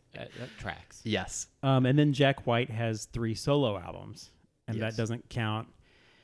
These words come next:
Speaker 3: producing for other people like Loretta Lynn.
Speaker 2: Mm-hmm.
Speaker 3: He did a Bond theme. He did a Beyonce song. He was in Cold Mountain. He has a record label. He has a guacamole recipe.
Speaker 2: That's right.
Speaker 3: He's been
Speaker 1: Yes,
Speaker 3: very
Speaker 1: he
Speaker 3: busy. That,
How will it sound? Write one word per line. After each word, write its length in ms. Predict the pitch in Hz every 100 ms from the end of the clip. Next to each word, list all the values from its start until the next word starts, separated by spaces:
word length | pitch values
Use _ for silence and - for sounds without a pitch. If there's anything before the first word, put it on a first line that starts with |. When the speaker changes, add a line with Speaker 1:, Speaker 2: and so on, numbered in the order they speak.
| _ _ -
Speaker 3:
producing 420 | 139 127 117 123
for 140 | -
other 120 | 123 117
people 220 | 120 110
like 200 | 101 -
Loretta 260 | 95 92
Lynn. 460 | 110 147 147 139 131 -
Speaker 2:
Mm-hmm. 300 | 104 104 104
Speaker 3:
He 80 | 113
did 160 | 104 95
a 60 |
Bond 400 | 92 127 123 123
theme. 360 | - 120 117 113
He 100 | 101
did 180 | 92 92
a 40 |
Beyonce 480 | 98 110 127 117 110
song. 420 | - 107 104 104
He 140 | 90 104
was 140 | 90
in 100 | -
Cold 260 | - 95 90
Mountain. 500 | 110 117 117 101 95
He 140 | 110
has 160 | 101 95
a 60 | 95
record 360 | 101 104 110
label. 540 | 104 101 92 92 90 - _ _ _
He 100 | -
has 120 | 98
a 40 | 92
guacamole 580 | 98 85 - 107 113 107
recipe. 680 | 98 - 107 101 95 95 -
Speaker 2:
That's 220 | - -
right. 180 | 87 95 -
Speaker 3:
He's 200 | 113 110
been 160 | 123 110
Speaker 1:
Yes, 140 | 104
Speaker 3:
very 160 | 131 143
Speaker 1:
he 40 |
Speaker 3:
busy. 140 | 117
That, 60 | 101